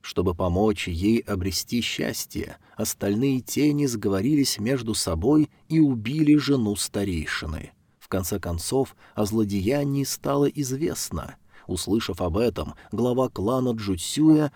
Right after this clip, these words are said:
очень разозлился и навсегда изгнал клан теней из долины Наньмин. С тех самых пор тени могли существовать, только полагаясь на других. Они жили и умирали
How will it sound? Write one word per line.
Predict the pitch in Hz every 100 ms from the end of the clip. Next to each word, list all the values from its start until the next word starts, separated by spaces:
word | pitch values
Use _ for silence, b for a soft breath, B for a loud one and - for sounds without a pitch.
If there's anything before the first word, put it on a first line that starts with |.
| B -
очень | 147 156 - 151 143
разозлился | 143 143 131 160 170 127 - 76 - - b
и | 156
навсегда | 147 135 - 117 113 117 139 -
изгнал | 143 120 110 98 127 139
клан | 123 - 101 127 120
теней | - 85 95 143 143 b b
из | 165 147
долины | 131 104 87 98 98 95
Наньмин. | 90 87 87 87 82 82 67 _ _ _ _ _ -
С | -
тех | - 95 95
самых | - 104 101 85 -
пор | - 110 110 - B B
тени | - 107 123 120
могли | 113 107 98 127
существовать, | - 110 113 - 101 98 127 131 -
только | - 127 127 - 120
полагаясь | 113 95 90 107 120 110 -
на | 117
других. | 117 120 120 147 - - B B
Они | 104 104 104
жили | 92 151 117
и | 104 117
умирали | 117 110 98 139 147 151